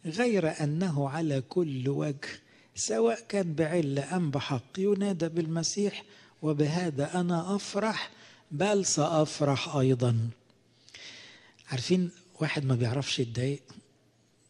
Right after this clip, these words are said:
هي بالظبط كده. واحد مش ناوي يتضايق.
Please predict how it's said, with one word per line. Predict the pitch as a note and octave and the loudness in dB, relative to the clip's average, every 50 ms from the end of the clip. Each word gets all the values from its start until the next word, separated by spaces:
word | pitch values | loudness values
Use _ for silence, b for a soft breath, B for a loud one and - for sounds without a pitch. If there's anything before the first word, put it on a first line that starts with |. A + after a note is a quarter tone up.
| _ _ _ _ _ _ _ _ _ _ _ _ _ _ _ _ _ _ - _ _ _ _ _ - | _ _ _ _ _ _ _ _ _ _ _ _ _ _ _ _ _ _ -20 _ _ _ _ _ 0
هي | D3 D3 C#3 | 2 4 4
بالظبط | A#2+ A#2+ A#2 - B2+ B2 - - - | 4 4 2 2 0 0 -2 -6 -10
كده. | B2+ - - - - - - _ _ _ _ _ _ _ _ - - | -10 -10 -12 -12 -14 -14 -14 _ _ _ _ _ _ _ _ -2 0
واحد | D3+ E3+ D#3+ - - E3 C#3 A#2 | 0 0 0 -2 -4 -6 -4 -2
مش | C3+ E3 F3+ - - - | -2 0 2 2 0 2
ناوي | C#3+ D3 D3+ D3+ C3+ B2 | 0 0 2 2 2 2
يتضايق. | A#2 A2 G#2+ G#2 - A2+ G#2+ A2 A#2 | 2 0 -2 -4 -6 -4 -4 -4 -8